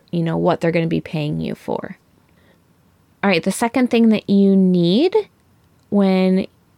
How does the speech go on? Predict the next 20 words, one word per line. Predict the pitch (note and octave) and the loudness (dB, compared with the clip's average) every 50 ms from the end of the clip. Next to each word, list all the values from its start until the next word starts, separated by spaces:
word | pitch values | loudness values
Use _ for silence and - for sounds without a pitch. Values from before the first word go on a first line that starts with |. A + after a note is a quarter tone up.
| _ _ - | _ _ 0
before | F3+ G3+ - - G#3 F#3 F#3 | 0 0 2 2 2 2 2
you | F#3+ G3+ | 2 0
start | - - G3+ - - | -2 -2 -4 -2 -2
looking | F#3+ F#3 - - F#3+ F#3+ | -2 -4 -2 -2 -2 -2
for | F#3 - F#3+ F3 F3 F3 F3 | -2 -2 0 0 0 0 0
your | - - E3+ | 0 -2 -2
virtual | F3 F3 F3 - F3+ F3+ | 0 -2 -2 -2 -4 -6
assistant | F3+ - F3 E3+ - F#3 - | -4 -4 -6 -6 -6 -8 -8
clients | - - - F3 F#3 A#3 D4 D#4 - - - | -8 -6 -2 -2 0 0 0 -2 -4 -6 -8
is | - F3+ | -4 -4
a | F3 E3 | -4 -4
portfolio. | - - - - - - - - E3 D#3 D#3+ E3+ F3+ G#3 A#3+ C4 D4+ D4+ | -4 -4 -6 -6 -6 -8 -6 -2 0 0 2 2 2 2 2 2 0 0
And | - G3 F#3+ | 0 -2 -2
I | F#3 F#3+ | -2 -4
talked | - - - A#3 B3+ D#4+ E4 - - - - | -4 -4 -2 0 0 0 -2 -4 -10 -6 -4
about | A#3 A3+ G#3 G#3+ G#3 G3 G3 - - F#3 F#3 | -4 -2 -2 0 0 0 -2 -2 -6 -6 -4
this | - F3+ F3 F3+ F3+ - - - - - - - - - - - - - _ _ | -2 0 0 0 -2 -4 -8 -14 -14 -16 -20 -20 -20 -20 -20 -20 -20 -20 _ _
more | - G3 G3 G3 G3 G3 G3 G3 F#3+ F#3+ F#3+ F#3+ G3 G3 F#3 - _ _ _ _ _ _ _ | -2 0 2 2 2 2 2 2 2 0 0 0 0 -2 -2 -6 _ _ _ _ _ _ _
back | - F3+ F3 F3 F3+ F3 _ - - - - | -2 0 0 0 -2 -4 _ -14 -16 -6 -2
in | F#3 F3+ F3+ F#3 | -2 0 0 0